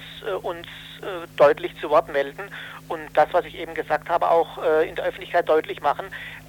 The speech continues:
dass es darum geht, dass die Grenzen für politisch Verfolgte und für an Leib und Leben und Freiheit gefährdeten Menschen in der Bundesrepublik grundsätzlich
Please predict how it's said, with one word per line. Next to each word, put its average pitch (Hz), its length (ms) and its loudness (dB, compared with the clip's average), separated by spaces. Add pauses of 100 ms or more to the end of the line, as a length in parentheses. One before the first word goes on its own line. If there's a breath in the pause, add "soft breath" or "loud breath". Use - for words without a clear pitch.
dass 160 120 8 (100)
es 190 140 -6
darum 156 320 4
geht, 160 220 -10 (180)
dass 160 160 2 (580)
die 170 80 -10
Grenzen 202 560 2
für 156 140 0
politisch 196 520 -2
Verfolgte 190 560 4 (100)
und 208 240 0
für 170 320 2 (400 loud breath)
an 156 260 2
Leib 165 320 6 (140)
und 156 260 -2
Leben 185 420 2
und - 160 -12
Freiheit 151 600 4
gefährdeten 175 500 2
Menschen 160 380 -4 (100)
in 196 140 -10
der 185 100 2
Bundesrepublik 160 640 -4
grundsätzlich 165 560 -4